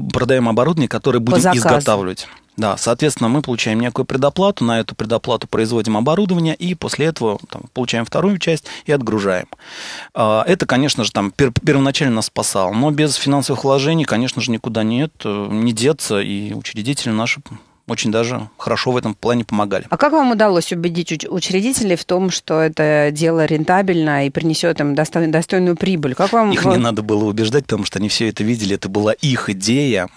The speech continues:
Speaker 1: вот, это была их, м, как бы так, цель,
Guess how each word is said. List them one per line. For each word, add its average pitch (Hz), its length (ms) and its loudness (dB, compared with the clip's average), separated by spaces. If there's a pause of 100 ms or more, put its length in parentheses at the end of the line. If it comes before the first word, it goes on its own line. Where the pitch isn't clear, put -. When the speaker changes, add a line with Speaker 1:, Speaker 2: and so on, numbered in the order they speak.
(160)
Speaker 1:
вот, 98 480 -4
это 101 200 -6
была 104 360 2
их, - 580 -4 (440)
м, 107 320 -12
как 107 140 -2
бы 110 100 -4
так, - 240 -4
цель, 190 380 2